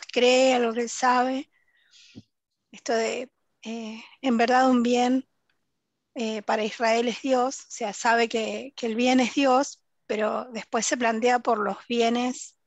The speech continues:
eh, o lo que él considera bienes y la justicia, ¿no?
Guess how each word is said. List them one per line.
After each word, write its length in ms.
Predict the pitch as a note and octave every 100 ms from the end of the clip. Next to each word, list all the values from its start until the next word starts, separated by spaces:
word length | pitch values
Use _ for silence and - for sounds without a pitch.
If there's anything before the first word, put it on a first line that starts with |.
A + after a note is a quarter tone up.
| _ _ _ _ _ _ _ _ _ _ _ _
eh, 240 | A3+ G#3+
o 100 | G#3+
lo 140 | A3 G#3+
que 120 | A3+
él 100 | A#3+
considera 540 | B3 A#3 - B3 A3+
bienes 840 | G#3+ A#3+ A#3+ A#3 A#3+ C#4+ - - _ _ _ _ _ _ _
y 140 | - G#3+
la 120 | G#3
justicia, 840 | - G#3+ _ C4+ - - G3 G3 - -
¿no? 320 | A3+ A#3+ -